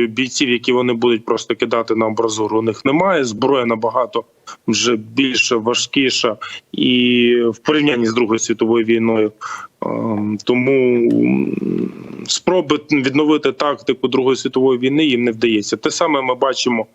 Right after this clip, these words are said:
е, з їхньою тактикою тотального знищення, тотального випалення, м, артилерією. Е, українські сили завдяки західній артилерії знайшли певну протидію. Це контрбатарейна боротьба, це в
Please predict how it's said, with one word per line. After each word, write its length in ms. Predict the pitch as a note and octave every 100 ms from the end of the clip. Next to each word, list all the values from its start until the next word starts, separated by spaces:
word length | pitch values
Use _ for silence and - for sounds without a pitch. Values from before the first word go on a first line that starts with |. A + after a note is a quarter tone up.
| - - - -
е, 180 | A#2 A2+
з 80 | A2
їхньою 320 | C#3+ - A#2+
тактикою 960 | A#2 A#2+ - A#2+ - A#2+ A2+ A2 A2 A2
тотального 640 | A#2 - C3 A#2+ A#2 A#2 A2+
знищення, 540 | A#2+ B2 - A2+ A2 - -
тотального 320 | B2+ A#2 A2+
випалення, 640 | A2 B2+ - A2+ A2 G#2+ - - - - -
м, 320 | B2 A#2 A#2 B2+
артилерією. 760 | B2 D3+ F3+ F3+ D#3+ C#3 B2 A#2+ - - - -
Е, 20 | A#2+ A#2 A2+ A2+ A#2 - - - - _ C#3+
українські 500 | - D#3+ C3+ - B2+
сили 760 | - C3+ A#2+ A#2 A2 A2 A2 G#2+
завдяки 600 | A#2 A#2+ B2 B2 B2 A2
західній 440 | A#2+ A#2+ A#2+ A#2
артилерії 520 | G#2+ - A#2+ A2+ G#2+
знайшли 480 | G#2 A#2 A#2 - C3+
певну 340 | G#2 A#2+ A2+ G#2+
протидію. 600 | - - E3 E3+ F#3 C3+
Це 180 | -
контрбатарейна 840 | A2+ C3+ C#3+ A#2+ A2+ - E3 F#3 D#3
боротьба, 520 | B2+ C3 A#2 B2 A2+ - - - -
це 180 | - C3 B2+ A2
в 140 | G#2+